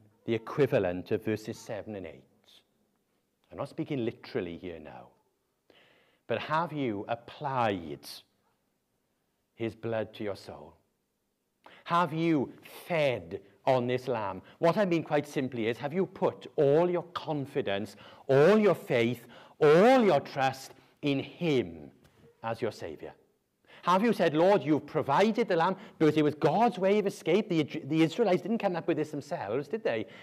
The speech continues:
They didn't say, "Lord, we know you're gonna come through the land of Egypt tonight, so we've come up with a way that perhaps would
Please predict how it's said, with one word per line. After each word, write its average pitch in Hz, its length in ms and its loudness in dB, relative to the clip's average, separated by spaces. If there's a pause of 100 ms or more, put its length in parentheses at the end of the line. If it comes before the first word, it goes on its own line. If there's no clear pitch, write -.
They 165 100 4
didn't 185 180 0
say, 185 140 0
"Lord, 208 340 4 (180)
we 160 120 4
know 156 200 6
you're 254 140 4
gonna 214 160 2
come 196 180 0
through 190 140 2
the 180 80 2
land 165 240 0
of 156 80 0
Egypt 143 420 -2
tonight, 127 380 -2 (220)
so 175 260 2
we've 190 440 0 (320)
come 202 180 -2
up 202 100 -2
with 202 100 0
a 202 60 4
way 160 380 4
that 135 160 -2
perhaps - 360 -2
would 151 240 2